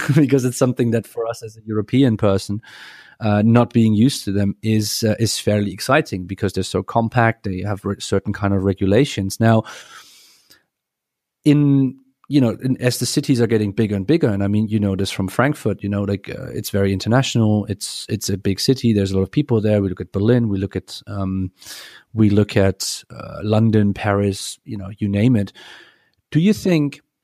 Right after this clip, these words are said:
that K cars could also become a brand statement for sustainability, for,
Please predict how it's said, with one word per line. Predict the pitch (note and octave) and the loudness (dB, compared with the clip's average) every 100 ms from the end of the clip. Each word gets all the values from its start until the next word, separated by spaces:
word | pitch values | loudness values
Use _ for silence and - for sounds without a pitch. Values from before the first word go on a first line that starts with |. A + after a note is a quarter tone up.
| _ _ _ _ _ _ _ _ _ _ - | _ _ _ _ _ _ _ _ _ _ -4
that | C#3 A#2+ A#2 - - _ | 0 2 0 -4 -18 _
K | - F3+ G3+ | 0 2 0
cars | - A#2 G2 A#2+ - - - _ _ _ _ _ - | 0 -2 -2 -10 -12 -16 -20 _ _ _ _ _ -4
could | - D#3+ | 0 2
also | C#3+ C#3 - | 2 0 -4
become | A#2+ A2+ B2 A2+ | -6 -4 -2 -2
a | |
brand | G#2 G#2+ G#2+ G#2+ | 0 0 0 -4
statement | - B2 C#3+ - A2+ G#2 | -4 0 0 0 -4 -4
for | - - A#2 A2 | -6 -2 0 0
sustainability, | G#2 - - F#2 F#2 F2+ D3 C#3 C3+ - B2 B2 | -2 -6 -6 -4 -4 0 2 2 0 -4 -6 -6
for, | A#2+ - G2+ F#2+ F#2+ | -6 -6 -4 -2 -2